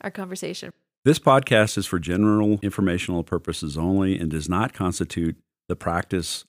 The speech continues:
Speaker 2: of investment advice or financial planning. No client advisor relationship is formed by our broadcasting this information or your listening to it. The use of this information or any materials linked to in this podcast is at the user's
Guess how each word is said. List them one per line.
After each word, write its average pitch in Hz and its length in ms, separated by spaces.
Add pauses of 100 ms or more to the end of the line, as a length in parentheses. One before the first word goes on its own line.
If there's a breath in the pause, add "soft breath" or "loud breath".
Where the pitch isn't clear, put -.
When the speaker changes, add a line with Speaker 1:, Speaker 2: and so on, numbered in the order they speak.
Speaker 2:
of 82 120
investment 87 480
advice 98 380
or 82 120
financial 80 380
planning. 69 480 (220)
No 90 320
client 90 560
advisor 82 720 (300)
relationship 98 640
is 82 80
formed 104 420
by 87 140
our 78 120
broadcasting 107 720
this 107 160
information 110 680
or 87 140
your 90 240
listening 87 420
to 65 140
it. - 120 (120)
The 85 160
use 127 300
of 117 100
this 107 180
information 90 760
or 85 100
any 110 140
materials 98 560
linked 101 240
to 98 120
in 87 80
this 82 120
podcast 80 680
is 73 260 (300)
at 80 180
the 78 220 (140)
user's 95 560